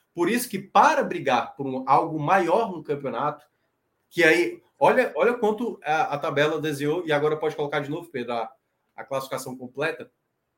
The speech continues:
Olha onde o Fortaleza estaria se tivesse vencido o Cuiabá. Estaria na quarta colocação, estaria com vinte e seis pontos. Estaria naquela situação onde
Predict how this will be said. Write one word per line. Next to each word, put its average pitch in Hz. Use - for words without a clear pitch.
Olha 240
onde 240
o -
Fortaleza 190
estaria 175
se -
tivesse 156
vencido 151
o 143
Cuiabá. 143
Estaria 175
na 220
quarta 214
colocação, 233
estaria 175
com 208
vinte 247
e -
seis 277
pontos. -
Estaria 185
naquela 226
situação 208
onde 214